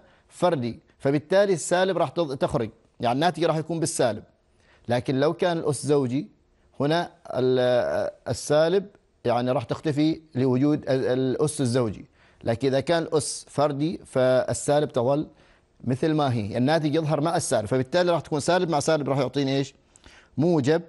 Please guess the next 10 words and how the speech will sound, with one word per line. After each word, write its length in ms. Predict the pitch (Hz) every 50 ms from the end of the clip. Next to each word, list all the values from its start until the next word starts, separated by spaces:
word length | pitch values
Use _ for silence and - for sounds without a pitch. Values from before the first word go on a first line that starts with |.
| - - -
راح 120 | 123 131 139
يعطيني 340 | 139 120 117 - 139 127 123
موجب، 320 | 143 175 190 175 170 160
راح 120 | 160 139
أقول 200 | 151 143 151 143
سبعة 520 | - - 165 156 139 143 139 135 - 151 185
أس، 260 | 185 - - - - _ _ _ _ _ _ _ _ _ _ _ _ _ _ _ _ _ _ _ _ _ _ _ _
سبعة 440 | - - 143 143 127 131 131 127 135
أس 120 | 131 - -
خمسة، 420 | - 127 120 110 - 139 160